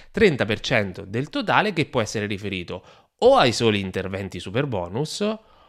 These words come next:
o anche, quindi in aggiunta, gli altri interventi diversi dal superbonus. Quindi è un'opzione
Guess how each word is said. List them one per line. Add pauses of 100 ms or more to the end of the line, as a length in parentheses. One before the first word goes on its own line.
(220)
o
anche, (580)
quindi
in
aggiunta,
gli
altri
interventi (220)
diversi
dal
superbonus.
Quindi (160)
è
un'opzione